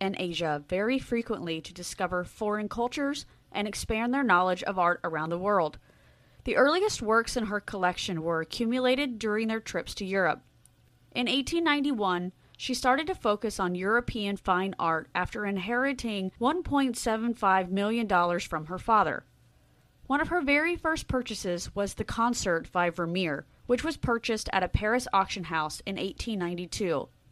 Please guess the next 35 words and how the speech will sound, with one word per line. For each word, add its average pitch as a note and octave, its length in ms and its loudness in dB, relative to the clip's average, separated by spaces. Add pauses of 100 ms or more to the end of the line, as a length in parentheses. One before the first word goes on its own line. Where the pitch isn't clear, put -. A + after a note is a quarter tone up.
(640)
She - 240 0
then C#4+ 260 4
began B3+ 380 4
collecting G#3+ 480 0
from G3 160 -2
other F#3+ 240 2
places F3+ 460 -4
such F3 260 -4
as D#3+ 240 -6
Egypt, B3 460 -2 (100)
Turkey, G3+ 500 -6
and F3 120 -2
the F3 40 -4
Far F3 300 2
East. C#3+ 400 -10 (460)
In A#3 80 -2
the B3 80 2
late C4 320 2
eighteen B3 400 -2
nineties, F3 560 -2
she A#3 160 -2
began A3 380 0
collecting F3+ 520 -4
in E3+ 160 -2
earnest, F3+ 480 -2 (160)
rapidly B3 460 4
building A3 400 2
a E3+ 100 -2
world-class G3 800 0
collection, E3 640 -6 (380)
primarily C4+ 680 2
of E4 140 -6
paintings G3 480 -2
and F3+ 100 -4
statues, F3 600 -2